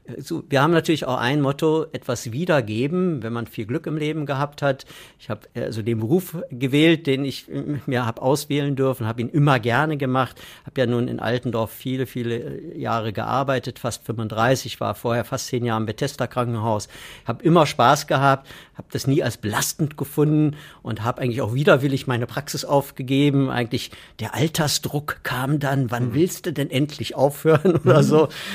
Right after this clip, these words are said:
Speaker 1: Äh, eigentlich, äh, bedauere bereue ich's heute noch, dass ich meine Praxis aufgegeben habe. Und ja, solange man aktiv ist, ich bedauere die Menschen, die morgens aufstehen, um abends ins Bett zu gehen, nicht? Also ich bin, muss sagen,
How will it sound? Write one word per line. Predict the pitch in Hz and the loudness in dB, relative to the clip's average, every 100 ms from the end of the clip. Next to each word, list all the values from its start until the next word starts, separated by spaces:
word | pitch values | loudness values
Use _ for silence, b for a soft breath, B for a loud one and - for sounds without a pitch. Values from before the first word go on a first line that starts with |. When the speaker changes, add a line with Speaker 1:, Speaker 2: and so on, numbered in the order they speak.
| 180 B | -8 B
Speaker 1:
Äh, | - 117 | 0 2
eigentlich, | - 120 127 127 - - | 2 0 0 -2 -4 -6
äh, | 113 | -4
bedauere | 110 107 104 | -4 -2 4
bereue | 135 | 4
ich's | 135 117 | 4 4
heute | 135 180 170 | 6 6 8
noch, | 165 156 | 6 6
dass | - 139 | 2 -2
ich | 143 | 0
meine | 135 135 | -2 -2
Praxis | 151 147 143 | -2 -2 -4
aufgegeben | 135 127 - 120 123 123 123 | -2 -4 -4 -4 -2 0 -2
habe. | 113 120 120 123 117 B B B | 0 2 2 0 -2 B B B
Und | - 110 104 101 | -8 -2 -2 -4
ja, | 110 120 | -4 -4
solange | 104 101 117 | -4 -4 -2
man | 127 120 | -2 -2
aktiv | 107 - - 123 156 | -6 -10 -4 -2 -2
ist, | 156 143 - | -2 -4 -6
ich | 117 - - | -8 -10 -12
bedauere | - 104 95 123 139 | -12 -4 -2 2 2
die | 139 | 2
Menschen, | 127 131 135 - | 0 0 0 0
die | 120 | 2
morgens | 113 117 117 | 2 2 0
aufstehen, | - 104 - - 131 | -2 -2 -2 -2 -2
um | 127 | -2
abends | - 120 123 | -2 -4 -4
ins | - - | -6 -6
Bett | 185 - | -8 -6
zu | - | -6
gehen, | 101 98 104 | -6 -4 -4
nicht? | 127 - 214 | -6 -8 -12
Also | 117 117 | -8 -6
ich | 113 - | -8 -6
bin, | - 139 113 | -6 -2 -2
muss | 123 | 2
sagen, | 131 | 2